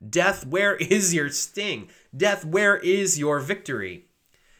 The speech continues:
It's enough for the vaunted English poet John Donne to pen his famous lines, "Death, be not proud. For though some have called you high and mighty, thou art not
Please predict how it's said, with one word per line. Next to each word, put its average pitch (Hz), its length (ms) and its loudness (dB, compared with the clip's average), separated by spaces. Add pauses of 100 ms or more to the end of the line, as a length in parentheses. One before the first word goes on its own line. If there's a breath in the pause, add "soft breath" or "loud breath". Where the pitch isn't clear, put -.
(100)
It's 131 180 -6
enough 170 500 -2
for 175 120 -8
the 143 60 -6
vaunted 170 560 -4
English 151 380 -10
poet 156 340 -6
John 135 340 -6
Donne 160 340 -2 (280 loud breath)
to - 120 -8
pen 170 320 -6
his 151 260 -6
famous 147 380 -2
lines, 135 520 -4 (420 soft breath)
"Death, 160 380 0 (340 soft breath)
be 165 240 -2
not 147 380 -2
proud. 95 800 -8 (560 soft breath)
For - 200 -6
though 156 120 0
some 196 220 4
have 180 140 4
called 170 280 2
you 156 160 2
high 151 160 2
and 143 120 -2
mighty, 147 360 0
thou 120 460 -2
art 113 400 -6
not 113 360 -10